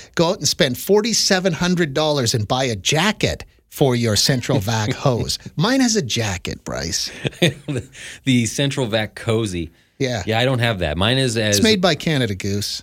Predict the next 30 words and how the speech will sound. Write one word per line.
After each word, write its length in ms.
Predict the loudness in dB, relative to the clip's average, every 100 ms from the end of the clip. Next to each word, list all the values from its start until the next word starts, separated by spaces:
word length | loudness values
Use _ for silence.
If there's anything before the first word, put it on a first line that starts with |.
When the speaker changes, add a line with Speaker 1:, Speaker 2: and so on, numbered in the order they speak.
| -10
Speaker 2:
It's 80 | -6
as 160 | -4
rigid 400 | 0 0 2 0
and 120 | 0 -2
hard. 400 | 0 0 0 -2
Like, 200 | -4 -4
it's 340 | -6 -6 -2
like 140 | -2
something 260 | 0 0 2
you 60 | 2
would 100 | 0
expect 320 | -2 -4 -4
to 100 | -4
be 140 | -4 -6
dug 320 | -2 0 0
up 240 | -2 -6 -8
in 100 | -4
the 80 | -2
Badlands 880 | 0 0 0 -2 -4 -4 -6 -8 -8
in 100 | -4
Drumheller. 640 | 0 0 0 -2 -4 -8 -16 _ _ _ -4
Like, 80 |
it's 180 | -4 -4 -4
like 200 | -4 -2
dinosaur 520 | 0 0 -2 -2 -2
bones 540 | 0 -2 -2 -4 -8
just 280 | -4 -6 -6 _ _ _ _
destroying 760 | -6 -4 -4 -6 -2 0 2 2
my 180 | 0 -2
walls. 440 | -2 -2 -2 -6